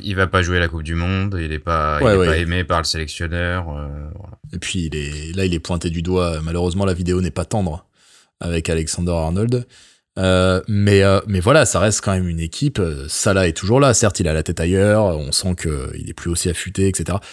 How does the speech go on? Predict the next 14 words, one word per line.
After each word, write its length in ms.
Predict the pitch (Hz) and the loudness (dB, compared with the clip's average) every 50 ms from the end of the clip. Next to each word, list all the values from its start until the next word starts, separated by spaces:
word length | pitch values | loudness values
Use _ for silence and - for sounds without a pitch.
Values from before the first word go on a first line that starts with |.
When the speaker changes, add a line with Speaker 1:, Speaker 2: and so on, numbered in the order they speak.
| - - _ _ _ _ _ | -20 -20 _ _ _ _ _
Speaker 2:
Il 60 | 92 | 2
y 40 | 104 | 4
a 40 | 101 | 6
des 120 | 117 131 | 6 6
raisons, 420 | 131 123 151 156 147 165 156 131 117 | 6 8 6 6 6 6 6 6 6
hein, 80 | 113 | 6
globalement, 480 | 110 104 101 95 90 95 92 92 92 90 | 4 4 2 4 4 4 4 4 2 0
pour 160 | 85 - 80 | 0 -4 -6
que 120 | - - 87 | -4 -2 -2
ce 160 | - - 98 | 0 0 0
Liverpool-là 580 | 90 85 90 85 - - - 95 90 90 90 90 | 0 2 0 0 -2 -2 -2 0 2 4 2 2
se 140 | - - 80 | 2 0 -2
cherche, 320 | - - 69 - - - | -2 -2 -2 -2 -4 -6
hein. 100 | 73 85 | -6 -8